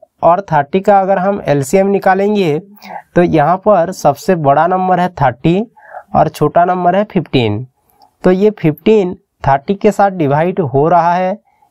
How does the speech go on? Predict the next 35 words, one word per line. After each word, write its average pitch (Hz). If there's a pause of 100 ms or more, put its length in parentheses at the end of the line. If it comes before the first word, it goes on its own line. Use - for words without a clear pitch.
या 156
नहीं 165
हो 147
रहा 123
है, 113 (440)
उसको 147
हम 196
पहले 160 (180)
यहाँ 147
पर 185 (200)
देख 156
लेते 147
हैं। 113 (680)
तो 185
थर्टी 175
के 196
साथ 196 (160)
fifteen 180
divisible 151
है, 185 (500)
क्योंकि 190
फिफ्टीन 185
टू 170
जा 170 (360)
थर्टी 131
है। 110 (580)
तो 180
थर्टी 151
के 202
साथ 196
अगर 196
फिफ्टीन 185
को 196
divide 139
करेंगे 185